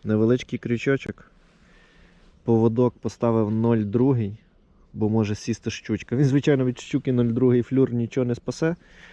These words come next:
ну, але в мене є більше надії, що хоча б не відразу вона відкусить, якщо щука сяде. Тому я трошечки грубший, за грубий флюр для окуня поставив. Але нас і ціль розловити павука і грубого окуня зловити, бра?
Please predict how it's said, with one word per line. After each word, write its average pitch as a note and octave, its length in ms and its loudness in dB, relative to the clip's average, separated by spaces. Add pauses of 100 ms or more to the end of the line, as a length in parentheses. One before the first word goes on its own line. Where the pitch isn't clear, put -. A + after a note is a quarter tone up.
(160)
ну, C3+ 140 0
але C3 120 2
в - 20 -2
мене C3 220 0
є A#2+ 100 0
більше A#2 320 0
надії, A2+ 400 0
що G#2+ 280 -6 (280)
хоча - 440 -6
б A2+ 120 -2
не A2 260 -2 (520)
відразу A2+ 440 0
вона A2 200 0
відкусить, G#2 500 -6
якщо - 220 -12
щука - 320 -10
сяде. - 320 -12 (480)
Тому A#2+ 200 -2
я A2+ 60 0
трошечки - 480 -6
грубший, A2+ 460 -2 (260)
за A#2 200 2
грубий A2+ 340 0
флюр G2 320 -6
для G2 120 -2
окуня F2+ 340 -4
поставив. D3 460 -4 (600)
Але G#2+ 240 2
нас G#2+ 300 -2
і A2 60 -4
ціль A#3+ 300 2 (200)
розловити A#2+ 480 2
павука A#2 440 0
і A#2 80 4
грубого A#2+ 460 0
окуня D#3+ 300 0
зловити, A2 320 0
бра? C3 280 0